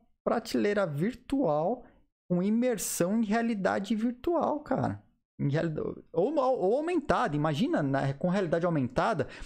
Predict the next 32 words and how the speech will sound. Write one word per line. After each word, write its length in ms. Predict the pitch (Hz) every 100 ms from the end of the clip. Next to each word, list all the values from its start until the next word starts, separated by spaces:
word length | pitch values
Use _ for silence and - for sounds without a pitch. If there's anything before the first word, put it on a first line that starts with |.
| - _ -
você 200 | 135 -
olhar 240 | 160 160
pras 180 | 214 202
paredes 400 | - 151 156 147
da 80 | 143
sua 220 | 139 147
casa 460 | 123 - 151 208 160
e 20 |
suas 240 | - 165
obras 240 | 160 165 151
de 140 | 139
arte 260 | 139 175 -
estarem 300 | - 160 165
na 100 | 165
parede, 800 | 165 175 131 165 170 131 110 -
espalhada 400 | - - 143 151
na 120 | 156
parede 340 | 151 139 143 143
da 120 | 135
casa, 580 | - 117 123 156 123 104 - -
né? 220 | - 135 135
Você 260 | 120 -
tá 140 | 135 143
em 80 |
cima 260 | 139 - 156
da 160 | 160 147
mesa, 520 | 120 139 160 123 101 - - _
você 200 | - 113
tá 200 | 143 147
vendo 480 | 131 107 123 147 156
seu 220 | 123 135
objeto, 680 | 123 120 107 127 131 - 110